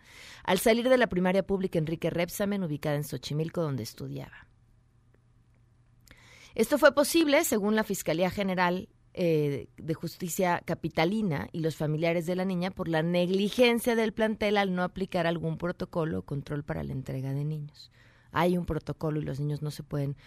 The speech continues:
o dejar en la calle o entregar a cualquier persona que no sean sus padres o personas autorizadas previamente por sus padres. Eh, saltó el protocolo, que es prácticamente lo que dice.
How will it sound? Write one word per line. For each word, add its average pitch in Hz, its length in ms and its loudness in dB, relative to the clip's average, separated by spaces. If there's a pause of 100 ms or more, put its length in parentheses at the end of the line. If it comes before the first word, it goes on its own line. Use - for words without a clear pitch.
(240)
o 160 160 2
dejar 180 340 2
en 185 100 4
la 175 100 2
calle 156 440 -2
o 147 140 -2
entregar 143 420 -4
a 147 60 -4
cualquier 139 380 -6
persona 139 400 -6
que 139 120 -4
no 139 220 -2
sean 131 180 -4
sus 139 200 -6
padres 139 440 -6
o 147 80 -10
personas 143 440 -6
autorizadas 147 680 -2 (420)
previamente 240 1080 8
por 156 380 0
sus - 220 -8
padres. - 540 -6
Eh, 135 180 -4 (260)
saltó 151 400 -8 (200)
el 147 120 -6
protocolo, 175 480 -6
que - 80 -10
es - 60 -12
prácticamente 127 720 -8
lo 131 120 -6
que 143 120 -6
dice. 175 340 -6